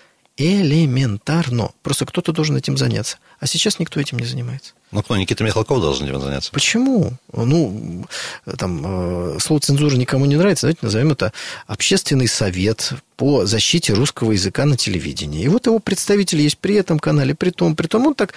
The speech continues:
Speaker 1: добро, ласково разговаривает, и всё.
Speaker 2: А в минуты, э, э, когда настигает Николая Старикова плохое настроение, хандра и отчаяние, э, как вы себе поднимаете настроение?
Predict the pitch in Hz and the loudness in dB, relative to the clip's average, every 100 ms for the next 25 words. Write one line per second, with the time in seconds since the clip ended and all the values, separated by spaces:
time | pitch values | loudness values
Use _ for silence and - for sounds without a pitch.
0 | - - 160 254 156 117 196 - - 120 | -12 -2 2 4 4 4 2 2 2 2
1 | 107 98 95 135 160 131 117 - _ - | 4 2 2 4 4 2 0 -6 _ -6
2 | - - 262 - - - 82 80 - 85 | -4 -2 -4 -4 -12 -6 -2 0 0 0
3 | 82 113 147 151 117 107 85 92 90 58 | 2 4 4 2 0 2 2 2 0 0
4 | 62 87 76 - 87 95 92 107 98 85 | 0 2 0 0 0 2 0 0 0 0
5 | 76 85 85 - 85 - 73 87 - 87 | 0 0 0 0 -2 -2 -2 -2 0 0
6 | 85 - 90 82 78 71 71 - 87 90 | 0 -2 -2 0 -2 0 -2 -2 -4 -2
7 | 87 82 82 - 139 110 71 113 135 135 | 0 0 0 0 0 0 0 0 0 0
8 | 73 82 131 - - - 69 69 69 67 | -2 -2 -4 -4 -6 -6 -8 -12 -8 -8
9 | - 82 - 139 - | -10 -14 -10 -10 -10